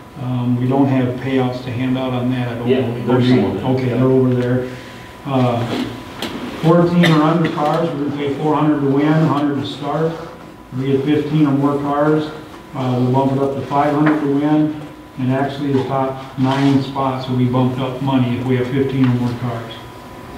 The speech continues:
Speaker 1: Again, that, uh, the procedures for that are governed by I M C A. Um,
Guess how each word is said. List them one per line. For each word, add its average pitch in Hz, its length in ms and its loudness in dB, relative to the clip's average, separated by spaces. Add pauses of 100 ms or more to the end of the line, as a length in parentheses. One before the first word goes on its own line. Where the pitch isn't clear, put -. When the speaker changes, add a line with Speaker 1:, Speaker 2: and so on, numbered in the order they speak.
Speaker 1:
Again, 127 480 6
that, 131 340 2
uh, 120 280 -4 (680)
the 110 120 -2
procedures 151 800 2 (300)
for 139 120 2
that 135 340 2
are 120 240 -2
governed 131 320 2
by 123 100 0
I 127 220 -2
M 131 140 0
C 131 300 -2
A. 131 280 -2
Um, 110 1000 -12